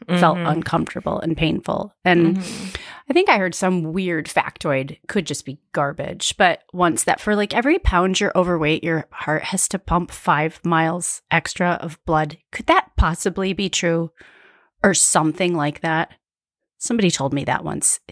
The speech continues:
Speaker 1: eons
Speaker 2: Hmm.
Speaker 1: ago.
Speaker 2: Yeah.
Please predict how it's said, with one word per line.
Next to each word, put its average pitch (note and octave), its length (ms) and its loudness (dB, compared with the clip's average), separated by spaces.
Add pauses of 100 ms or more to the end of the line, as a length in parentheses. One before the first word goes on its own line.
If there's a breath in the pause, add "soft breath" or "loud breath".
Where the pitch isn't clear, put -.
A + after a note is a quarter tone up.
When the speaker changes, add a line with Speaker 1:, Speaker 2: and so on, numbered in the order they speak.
(400)
Speaker 1:
eons F#3 460 4
Speaker 2:
Hmm. F3 60 0
Speaker 1:
ago. A#2+ 340 -10 (1600 soft breath)
Speaker 2:
Yeah. F3+ 380 2